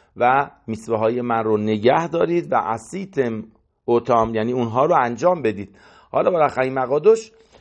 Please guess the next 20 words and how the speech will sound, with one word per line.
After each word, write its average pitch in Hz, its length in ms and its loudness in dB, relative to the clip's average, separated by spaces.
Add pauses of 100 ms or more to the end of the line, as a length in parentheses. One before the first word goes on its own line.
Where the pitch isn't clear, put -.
(200)
اه، 117 160 -4
می‌فرماید: 131 640 -4
"این 143 220 -10
به 135 100 0
خوق 127 360 -4
تل 135 200 4
تلخو 143 680 0
به 143 140 -2
تورت 143 480 0
کهنیم 151 480 -2
آمرو." 156 560 -2 (380)
در 98 220 2
تورت 143 400 2
کهنیم 143 800 -4 (280)
گفتن 185 560 -2 (360)
اینطور 147 580 2
و 120 120 -2
این 151 280 -2
لفظ 117 600 2
اونها: 113 580 -4